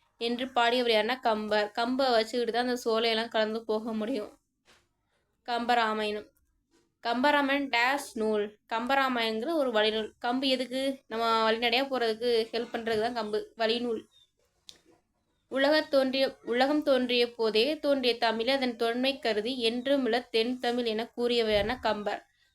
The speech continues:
ரெண்டு கம்பை சேர்ந்து அடிச்சோன்னா அதுல ஒரு சவுண்டு கேட்கும், மோ-, என்றுமுள்ள தென் தமிழ்னு.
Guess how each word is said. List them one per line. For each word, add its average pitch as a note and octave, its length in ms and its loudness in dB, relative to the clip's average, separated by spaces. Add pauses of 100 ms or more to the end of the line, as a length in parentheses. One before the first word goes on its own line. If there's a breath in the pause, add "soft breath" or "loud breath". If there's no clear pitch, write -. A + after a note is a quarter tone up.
ரெண்டு C4+ 260 -2
கம்பை C4+ 260 4
சேர்ந்து C#4 380 2
அடிச்சோன்னா B3 380 2
அதுல C4 260 2
ஒரு A#3 100 0
சவுண்டு B3 380 0
கேட்கும், A3+ 340 -4 (120)
மோ-, A#3 340 2
என்றுமுள்ள B3 540 0
தென் A#3+ 240 -2
தமிழ்னு. A3+ 500 -2